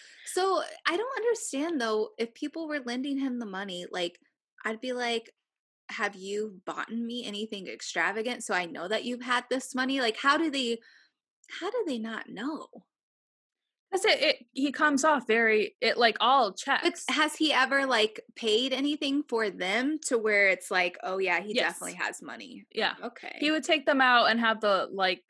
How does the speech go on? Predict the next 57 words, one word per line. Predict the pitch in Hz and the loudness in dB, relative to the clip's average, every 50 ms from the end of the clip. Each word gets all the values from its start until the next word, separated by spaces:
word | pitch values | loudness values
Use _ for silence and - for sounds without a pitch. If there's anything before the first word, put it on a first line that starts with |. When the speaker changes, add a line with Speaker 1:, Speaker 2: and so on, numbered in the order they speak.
| _ | _
Speaker 2:
the | 190 202 | -10 -6
high | 196 208 226 262 | 2 4 4 6
life, | 277 254 208 196 196 196 - | 6 6 6 4 4 2 -2
and | - 208 202 | -8 -6 -4
then | 202 196 196 196 196 196 196 196 _ _ _ - _ _ _ - | 0 0 0 0 0 -2 -6 -10 _ _ _ -20 _ _ _ 0
once | 226 233 240 233 - | 2 2 2 2 -2
he | 294 247 | -4 2
got | 247 233 233 233 - | 2 2 2 2 0
them | 233 226 | -2 -2
to | 220 214 | -2 -4
take | 214 226 220 202 | -6 -6 -6 -4
out, | 214 208 - | -2 -2 -2
like, | 196 190 - | -2 -4 -4
a | - 170 | -6 -8
credit | - - - 302 294 277 247 - _ _ _ _ _ - | -8 -6 -4 -2 0 0 -2 -2 _ _ _ _ _ -10
card, | - 285 277 262 262 262 254 254 247 247 240 233 - _ _ _ _ _ _ - | -2 2 4 6 6 6 6 6 4 2 2 -2 -8 _ _ _ _ _ _ -2
and | 208 208 208 202 196 | -2 0 0 0 -2
it | - - 196 190 | -2 -4 -2 0
gets | 190 185 - - | 0 -2 -2 -2
maxed | 214 190 185 190 196 - - | 0 0 0 0 0 -4 0
out, | 240 226 226 226 220 - | 2 4 4 4 2 0
and | - 202 | -2 -6
they're | 196 180 | -8 -8
just | 180 - - | -8 -8 -8
kinda | 214 202 | -8 -4
like, | 202 202 202 | -4 -4 -2
"I | 208 208 | 0 0
need | 214 220 233 | 0 2 0
this | 269 285 277 | 0 -2 -2
money | 294 320 349 349 339 311 | -2 -2 0 0 0 0
back, | 277 285 277 269 269 269 269 | 2 4 4 4 4 2 0
like, | 226 208 202 | -4 -4 -4
I | |
need | 190 190 190 190 | -4 -4 -4 -4
to | 208 | -4
pay | 214 247 240 | -4 -2 -2
it | 233 233 | -2 0
back," | 262 262 269 262 262 - | 2 2 2 2 2 0
or | 233 | -2
whatever, | 226 214 214 202 202 208 208 196 196 - | 0 2 2 2 2 0 -2 -2 0 0
then | 202 202 214 208 | 0 2 2 0
he | 220 226 220 202 | -2 -4 -4 -4
would | 196 190 | -4 -4
be | 202 190 | -4 -4
like, | 190 190 185 190 185 - | -2 -2 -2 -4 -4 -8
"You | 214 208 | -6 -4
know | 202 202 | -2 0
what? | 202 202 - | 0 0 0
You're, | - 190 196 | 0 -2 0
like, | 196 196 190 185 - | 2 0 0 -2 -6
too | - - - 202 190 | -12 -8 -8 -6 -2
much," | 185 175 170 160 160 - - | 2 2 2 2 0 -4 -6
or | 190 175 | -4 -4
whatever, | 170 165 165 165 170 170 | -2 0 -2 -2 -2 -4
"Here's | 170 190 202 196 196 190 190 | -4 0 0 2 2 0 -2
a | 175 | -6
check | - - - 190 165 117 | -6 0 2 2 2 2